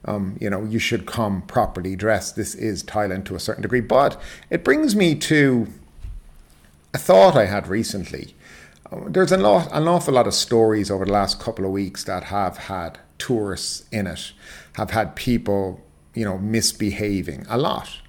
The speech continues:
And this is what happens here in Thailand when you know, people come on holidays. They come here to enjoy themselves. And I do see a lot of, uh, Thai people online complaining about why they're not behaving properly, why they're, you know, doing this, that. Do they not know our, our,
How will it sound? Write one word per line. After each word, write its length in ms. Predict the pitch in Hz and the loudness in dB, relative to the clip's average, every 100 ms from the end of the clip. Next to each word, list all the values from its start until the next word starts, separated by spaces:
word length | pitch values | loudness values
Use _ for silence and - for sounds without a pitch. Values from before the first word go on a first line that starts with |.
| - | -4
And 160 | 127 | 0
this 160 | 123 - | 0 0
is 100 | 107 | -2
what 180 | 107 95 | -2 -2
happens 420 | 117 110 101 95 | -4 -4 -6 -6
here 120 | 101 | -6
in 60 | 90 | -6
Thailand 460 | 85 95 80 - - - - - - | -4 -4 -4 -10 -16 -20 -20 -20 -6
when 540 | 113 117 104 110 117 - _ _ _ _ _ | 0 2 2 -4 -8 -16 _ _ _ _ _
you 100 | - | -2
know, 120 | 117 107 | 0 2
people 260 | 147 143 | 0 0
come 140 | - 131 | 0 -2
on 60 | |
holidays. 460 | 120 - 110 85 - | 0 0 0 -2 -4
They 80 | - | -2
come 200 | - 190 | 0 4
here 160 | 139 | 4
to 100 | - | 4
enjoy 340 | 110 110 131 123 | 0 4 4 4
themselves. 440 | 92 - 101 113 | 0 -2 -2 -2
And 120 | 131 - - - | -6 -8 -16 -4
I 120 | - | 2
do 160 | 156 185 | 4 4
see 160 | 160 156 | 4 6
a 60 | |
lot 220 | 131 127 | 10 10
of, 280 | 117 110 98 | 8 4 2
uh, 140 | - 98 | -6 -8
Thai 300 | - 101 98 | -4 -2 -2
people 360 | 98 104 107 95 | -4 -4 -4 -2
online 600 | 113 104 104 104 110 98 | -2 0 0 0 0 -2
complaining 480 | 95 - 113 107 | -4 -2 -2 -2
about 160 | 92 80 | -4 -4
why 280 | - 123 117 | -2 -2 -2
they're 160 | 113 117 | -2 -2
not 200 | 110 - | -4 -4
behaving 520 | 92 107 110 113 98 | -6 -2 -2 -4 -8
properly, 520 | - 123 - 123 117 - - - | 0 -2 0 -2 -2 -6 -20 -10
why 260 | 104 113 107 | -2 0 0
they're, 320 | 107 104 110 | 0 -2 -4
you 160 | 113 | -4
know, 220 | 107 104 92 - 131 | -6 -6 -12 -14 -10
doing 360 | 107 120 113 110 | 0 2 2 0
this, 200 | 117 - | 0 0
that. 260 | - 110 98 | -2 -4 -2
Do 240 | 110 131 | -2 2
they 160 | 127 117 | 4 4
not 260 | 127 117 | 2 -2
know 280 | 127 127 123 | 0 2 4
our, 300 | 117 113 107 - | 4 2 0 -2
our, 340 | 110 107 - | -2 -2 -6